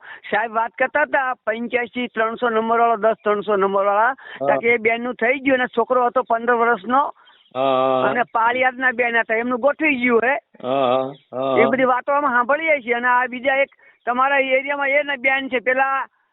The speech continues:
Speaker 1: રણુ-, ર-, રણુકા, રણુકા બેનને મેં વાત કરી, પણ રણુકા બેન કે મારે બામણ દરબાર જોઈએ, મારે ભરવાડ જોઈએ, અને એટલે મેં બંધ રાખ્યું એમ.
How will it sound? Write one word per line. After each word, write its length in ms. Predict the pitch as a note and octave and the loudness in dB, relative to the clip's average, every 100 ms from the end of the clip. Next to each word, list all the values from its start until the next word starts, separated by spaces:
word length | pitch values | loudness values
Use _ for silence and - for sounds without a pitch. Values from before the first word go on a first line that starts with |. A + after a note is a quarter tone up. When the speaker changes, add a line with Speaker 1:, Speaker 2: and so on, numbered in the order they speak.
| _ | _
Speaker 1:
રણુ-, 500 | E3+ G#3+ C#4 D#4 A#3 - - - | -2 0 0 -2 -6 -12 -8 0
ર-, 220 | F3 E3+ | 0 2
રણુકા, 480 | D#3 B3+ D#4 D#4 C4 | 0 0 0 -2 -2
રણુકા 380 | A#3+ D4 C#4+ C#4+ | -4 -6 -6 -2
બેનને 360 | C#4 C#4+ C#4+ | -2 -2 -2
મેં 160 | C#4+ C#4 | 0 0
વાત 220 | B3+ C4 | 0 -2
કરી, 160 | - D4+ | -4 -2
પણ 200 | D4 C4 | -2 -2
રણુકા 260 | C#4 C#4+ | -4 -2
બેન 240 | C#4 C#4 B3+ | -2 -2 -2
કે 80 | C#4+ | 0
મારે 320 | C4 C4+ C#4 C4 _ _ - | 0 0 -2 -4 _ _ -6
બામણ 540 | G#3+ A#3 C4 C#4+ C#4+ | -4 -2 0 0 0
દરબાર 400 | B3 B3+ C#4 C#4 | 0 0 2 0
જોઈએ, 320 | A#3+ C4 C#4 C4 | 0 0 0 0
મારે 240 | A#3+ C4 | 0 0
ભરવાડ 400 | G3 G3 B3 A3+ | 0 2 0 0
જોઈએ, 240 | A3+ A3+ | -2 -2
અને 160 | A#3+ A#3+ | 0 0
એટલે 220 | A3+ B3+ | 2 0
મેં 260 | C4 C4+ - - | 0 -4 -6 -10
બંધ 320 | F4 E4 C#4 G#3+ | -4 -4 -2 -4
રાખ્યું 360 | E3 F3+ F#3+ | -2 -2 -2
એમ. 120 | B2 | -4